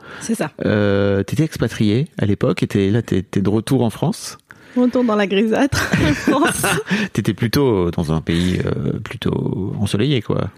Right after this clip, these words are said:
Speaker 2: Là où
Speaker 1: Bah, au
Speaker 2: t'étais.
Speaker 1: Moyen-Orient, donc, euh,
Speaker 2: Ouais.
Speaker 1: le soleil toute l'année.
Speaker 2: Ouais. Euh, et tu m'as un peu, tu m'as expliqué qu'en fait tu voulais, euh, participer à Histoire de Daronne parce que t'as une histoire un peu particulière et que t'avais des, des trucs à, à me raconter.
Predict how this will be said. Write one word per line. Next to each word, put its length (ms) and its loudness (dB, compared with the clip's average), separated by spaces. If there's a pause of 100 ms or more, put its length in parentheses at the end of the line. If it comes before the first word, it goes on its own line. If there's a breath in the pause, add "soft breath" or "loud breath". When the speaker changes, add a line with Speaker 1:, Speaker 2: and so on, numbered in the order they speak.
(120)
Speaker 2:
Là 120 -2
où 40 0
Speaker 1:
Bah, 160 2
au 20 2
Speaker 2:
t'étais. 120 2
Speaker 1:
Moyen-Orient, 440 2
donc, 240 -6
euh, 100 0
Speaker 2:
Ouais. 120 2
Speaker 1:
le 80 -2
soleil 260 0
toute 140 -8
l'année. 260 0 (140)
Speaker 2:
Ouais. 100 2 (840 loud breath)
Euh, 640 2
et 80 2
tu 120 0
m'as 160 2
un 120 0
peu, 500 2 (220)
tu 80 -4
m'as 80 2
expliqué 300 -2
qu'en 80 0
fait 140 -2
tu 100 -2
voulais, 320 2
euh, 240 2
participer 480 -4
à 20 2
Histoire 220 0
de 80 2
Daronne 320 2
parce 140 -2
que 60 -16
t'as 120 2
une 60 2
histoire 240 0
un 40 0
peu 100 0
particulière 580 0
et 60 0
que 40 -4
t'avais 160 2
des, 260 2
des 140 -6
trucs 260 -8
à, 260 2 (460 loud breath)
à 80 2
me 80 4
raconter. 540 2